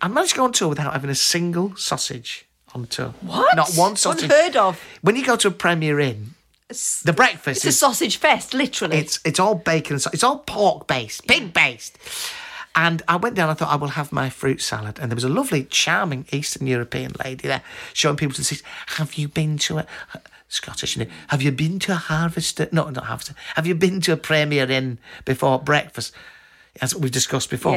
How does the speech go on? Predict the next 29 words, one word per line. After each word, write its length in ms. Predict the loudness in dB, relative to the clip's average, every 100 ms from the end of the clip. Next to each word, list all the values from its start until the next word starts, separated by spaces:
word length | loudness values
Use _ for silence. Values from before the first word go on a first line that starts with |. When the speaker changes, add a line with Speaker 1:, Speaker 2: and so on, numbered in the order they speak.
| 4
Speaker 1:
what, 80 | 2
Speaker 2:
Yes. 60 | 4
Speaker 1:
what's 280 | 2 2 0
to 120 | 4
know? 320 | 4 2 -2 -10 -8
I 100 | -8
can 160 | -4
see 160 | -2 0
there's 140 | 0
some 100 | -2
hot 220 | -2 -2
food. 240 | 2 2 4
Speaker 2:
You've 120 | 2
got 160 | 2 2
your 80 |
cereals. 520 | 0 4 6 6 6 6
Speaker 1:
There's, 240 | 4 2 -4 2
you, 180 | 2 2 -2
you, 120 | 4
s-, 200 | 4 2 0
you 120 | 2 4
got 240 | 4 4
your 140 | 2
cereals. 840 | 2 0 0 -2 -4 -4 -2 -2 -4 -8 -16 -2
You've 140 | 2 4
got 240 | 2 2
your 140 | 0 2
hot 320 | 2 0 2
food. 440 | 2 4 2 -2